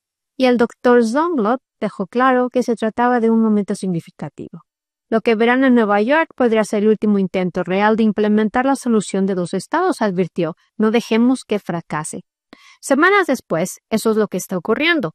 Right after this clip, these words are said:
Reino Unido, Canadá y Australia, todos ellos aliados tradicionales de Israel, fueron las primeras potencias en concretar el reconocimiento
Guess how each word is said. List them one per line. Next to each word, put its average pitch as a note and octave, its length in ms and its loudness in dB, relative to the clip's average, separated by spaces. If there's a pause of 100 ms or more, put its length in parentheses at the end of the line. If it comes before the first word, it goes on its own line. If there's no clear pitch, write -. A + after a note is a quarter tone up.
Reino F#3 240 0
Unido, G#3+ 280 2
Canadá F3 400 -2
y F3+ 60 0
Australia, B3 640 0
todos B3 280 0
ellos A#3 260 0
aliados G3 340 -2
tradicionales F#3 680 -4
de F3 100 -4
Israel, G#3+ 460 0 (300)
fueron D#4 200 2
las E4 140 0
primeras C4 400 0
potencias G3 580 -2 (120)
en A3+ 120 2
concretar G#3+ 600 0
el A#3 120 4
reconocimiento A3 920 0